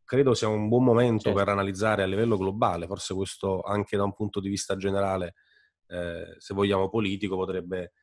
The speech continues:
Speaker 1: eh, essere un buon,
Speaker 2: Sì.
Speaker 1: un buon, buon segnale per far comprendere in realtà che poi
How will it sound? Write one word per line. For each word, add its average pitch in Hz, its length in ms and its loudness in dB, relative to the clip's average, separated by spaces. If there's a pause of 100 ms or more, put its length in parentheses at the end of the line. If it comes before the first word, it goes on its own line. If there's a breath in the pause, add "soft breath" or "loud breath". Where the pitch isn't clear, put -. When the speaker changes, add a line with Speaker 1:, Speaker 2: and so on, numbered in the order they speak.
(220)
Speaker 1:
eh, 87 360 -12
essere - 300 -2
un - 100 -2
buon, 101 320 2
Speaker 2:
Sì. 98 60 0 (260)
Speaker 1:
un 95 80 -6
buon, 98 260 -2
buon 104 140 2
segnale 110 400 2
per 98 120 -4
far - 220 -4
comprendere 95 560 -4
in 101 80 -12
realtà 101 340 0
che 98 120 -2
poi 98 300 -4